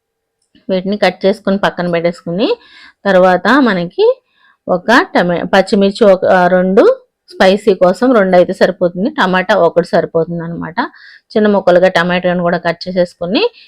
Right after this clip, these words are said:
ఇప్పుడు కొత్తిమీర కూడా కట్ చేసేసుకుందాము. అన్ని క్లీన్ చేసుకుని పక్కన పెట్టుకుని ఇప్పుడు స్టవ్ మీద ఒక మందపాటి బాండీ అయితే పెట్టుకొని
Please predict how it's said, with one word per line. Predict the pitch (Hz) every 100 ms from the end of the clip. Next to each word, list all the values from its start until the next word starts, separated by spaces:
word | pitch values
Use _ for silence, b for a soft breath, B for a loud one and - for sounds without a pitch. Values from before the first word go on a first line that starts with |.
| b 202
ఇప్పుడు | 190 196
కొత్తిమీర | 349 233 196 185 180 175
కూడా | 170 254 480 -
కట్ | 185 180
చేసేసుకుందాము. | 185 156 - 165 160 151 160 _ 208
అన్ని | 190 196 190
క్లీన్ | - 202 190 190
చేసుకుని | 226 - 208
పక్కన | 269 240 175 170
పెట్టుకుని | 165 - 175 269 539 B B B -
ఇప్పుడు | 180 190
స్టవ్ | - 220 214
మీద | 214 208
ఒక | 277 220 190
మందపాటి | 180 175 185 202 196
బాండీ | 175 156 156
అయితే | 165 165 -
పెట్టుకొని | 165 160 - 170 254 494